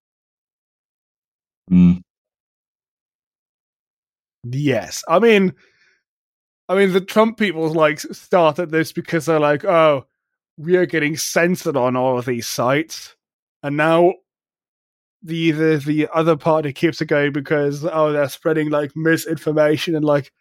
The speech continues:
Speaker 2: actually fucking up people's <laughs> lives with, like, fake shit and
Speaker 1: Yeah, I think it was,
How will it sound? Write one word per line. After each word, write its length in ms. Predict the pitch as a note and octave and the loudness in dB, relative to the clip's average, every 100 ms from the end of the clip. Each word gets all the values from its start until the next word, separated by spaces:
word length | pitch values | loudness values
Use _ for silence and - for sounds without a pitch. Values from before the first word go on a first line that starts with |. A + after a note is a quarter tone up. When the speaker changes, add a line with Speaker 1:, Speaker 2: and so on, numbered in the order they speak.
| _ _ _ _ - | _ _ _ _ -4
Speaker 2:
actually 400 | C#3 C3+ E3 D3 | -4 -2 -2 -2
fucking 540 | - F3 C#3+ D#3+ E3+ | -2 -2 -2 -2 -2
up 200 | D#3 D#3 | -2 -2
people's 360 | E3+ E3+ D#3+ E3 | -6 -4 -4 0
<laughs> 0 | |
lives 380 | D#3+ E3 F3+ - | 0 2 0 -2
with, 160 | F3 | -2
like, 160 | E3+ D3 | -2 -4
fake 420 | - - F#3 D#3 | -8 -2 0 0
shit 400 | - - F#3 F3 | -6 -2 2 2
and 260 | E3 D#3 C#3 _ _ _ _ _ _ - D3+ B2+ - - | 2 -2 -4 _ _ _ _ _ _ -10 -8 -8 -12 -8
Speaker 1:
Yeah, 140 | G3+ | -4
I 80 | G3 | -2
think 220 | B3 B3+ | -2 -2
it 80 | A#3+ | 0
was, 220 | G3 F3 | 2 2